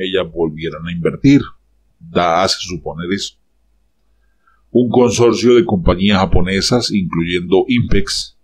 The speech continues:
se retiró de la empresa de riesgo compartido Petro Independencia con P D V S A, donde allí también tenían una participación del cinco por ciento.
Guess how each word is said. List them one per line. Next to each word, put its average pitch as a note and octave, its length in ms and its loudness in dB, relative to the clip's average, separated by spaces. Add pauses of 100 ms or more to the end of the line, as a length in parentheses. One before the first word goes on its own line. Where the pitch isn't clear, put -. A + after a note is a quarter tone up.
(520)
se A#2+ 200 0
retiró A2 440 2
de B2+ 140 4
la A2+ 60 4
empresa G2 500 2
de G2 140 6
riesgo F#2+ 400 0
compartido F#2 1040 0 (100)
Petro F2 400 2
Independencia F2 960 0
con D2 200 -8
P - 100 6
D D#2+ 120 4
V E2 140 -2
S - 160 -6
A, - 140 -20 (960)
donde G#2+ 320 4
allí G2 200 0
también A2 300 0
tenían A2 320 2
una A2 180 -2
participación F2 760 -4
del G2 180 2
cinco A2+ 540 0
por - 220 2
ciento. G#2 720 -4